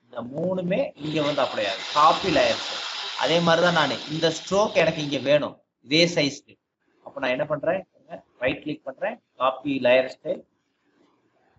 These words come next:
பேஸ்ட் லேயர் ஸ்டைல். So, இங்க என்ன கொடுத்தனோ, அது அப்படியே இங்க அப்ளை ஆகி. இப்ப இங்க வந்துட்டு இந்த பீரோ, கட்டில் அதெல்லாமே நீங்க ஒண்ணும் இல்ல. இப்ப இந்த லேயர் இருக்குல்ல சார், இந்த லேயர் பாத்தீங்கன்னா ஒரே லேயர்ல இருக்கு. நம்ம என்ன பண்ணணும்? இந்த லேயரை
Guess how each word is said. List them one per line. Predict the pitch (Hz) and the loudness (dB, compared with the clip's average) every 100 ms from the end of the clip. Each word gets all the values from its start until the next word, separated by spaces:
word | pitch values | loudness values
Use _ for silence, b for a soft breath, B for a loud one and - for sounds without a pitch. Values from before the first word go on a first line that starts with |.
| - | -2
பேஸ்ட் | 170 175 - | -2 -2 -4
லேயர் | 110 101 | -2 -2
ஸ்டைல். | - _ _ _ _ _ | -4 _ _ _ _ _
So, | 139 | -2
இங்க | 120 120 120 | 0 0 0
என்ன | 131 165 | 0 0
கொடுத்தனோ, | 165 156 160 233 - | -2 -2 -2 -2 -4
அது | 120 | -2
அப்படியே | 113 - 139 151 | 0 0 0 0
இங்க | 113 | 0
அப்ளை | 98 - 90 | -2 -4 -4
ஆகி. | 87 - _ _ _ _ _ _ _ _ _ _ _ _ _ | -6 -10 _ _ _ _ _ _ _ _ _ _ _ _ _
இப்ப | - 202 | -8 -6
இங்க | 175 | 4
வந்துட்டு | 175 170 165 117 | 6 6 2 -2
இந்த | 175 160 | -2 -2
பீரோ, | 147 156 151 | 0 4 4
கட்டில் | 151 139 139 143 | 4 2 2 4
அதெல்லாமே | 135 127 127 131 156 | 4 4 2 2 -2
நீங்க | 139 127 190 208 | -4 -4 -4 -4
ஒண்ணும் | - 143 139 | -4 -2 -2
இல்ல. | 104 | -4
இப்ப | - - 127 | -8 -6 -4
இந்த | 123 120 | 2 4
லேயர் | 117 139 151 | 6 6 6
இருக்குல்ல | 139 - 107 | 2 -6 -10
சார், | - - - | -10 -14 -14
இந்த | 113 | -8
லேயர் | 110 120 143 143 | 0 4 4 2
பாத்தீங்கன்னா | 123 120 139 160 | -2 -6 -6 -4
ஒரே | 120 139 | 0 2
லேயர்ல | 127 117 110 | 2 0 -2
இருக்கு. | 98 - 120 - _ _ _ | -8 -10 -14 -14 _ _ _
நம்ம | 123 127 | -6 -2
என்ன | 156 | -2
பண்ணணும்? | 170 151 143 190 | 0 0 0 2
இந்த | 139 | 2
லேயரை | 123 135 151 | 4 4 2